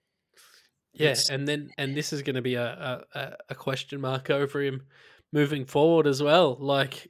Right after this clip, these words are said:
Speaker 1: this isn't just affecting this year, this affects decisions we make next year and the year after as well. By the way, it was J G who did some content for us this year who tweeted, "It's frustrating as holding Oliver has been. I play for Clash Leagues,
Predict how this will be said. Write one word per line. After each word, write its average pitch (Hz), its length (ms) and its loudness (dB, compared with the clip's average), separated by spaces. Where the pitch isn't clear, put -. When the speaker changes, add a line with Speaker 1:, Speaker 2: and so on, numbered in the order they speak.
Speaker 1:
this 151 220 -6
isn't 147 240 -4
just 139 240 -8
affecting 131 420 -8
this 143 240 -6
year, 123 160 -8
this 131 220 -10
affects 127 400 -10
decisions 131 520 -8
we 131 120 -8
make 127 240 -6
next 131 360 -10
year 127 160 -8
and 123 120 -10
the 123 40 -10
year 127 160 -8
after 131 300 -8
as 120 140 -10
well. 131 180 -8
By 143 120 0
the 139 60 2
way, 131 120 -2
it 127 60 -10
was 127 140 -10
J 139 300 0
G 120 380 -6
who 120 320 -6
did 131 160 -10
some 131 160 -16
content 135 440 -14
for 135 220 -10
us 131 140 -12
this - 260 -10
year 131 240 -10
who 127 160 -6
tweeted, 127 380 -8
"It's - 100 -18
frustrating 202 480 4
as 143 160 -4
holding 151 420 0
Oliver 147 300 -2
has 131 100 -8
been. 196 380 -6
I 135 100 -14
play 131 180 -8
for - 100 -18
Clash 127 340 -8
Leagues, 131 380 -8